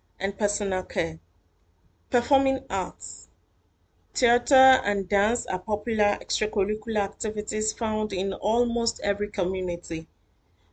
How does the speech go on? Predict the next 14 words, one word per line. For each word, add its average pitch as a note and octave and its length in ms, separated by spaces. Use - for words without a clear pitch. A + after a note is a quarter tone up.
Many C4+ 360
schools B3+ 640
put C4 200
on A#3+ 240
plays A3 500
and F#3+ 180
other G#3+ 220
performances A3 960
that F#3+ 160
students A#3 580
can F#3+ 460
sign A3 360
up G#3 160
for. A3 440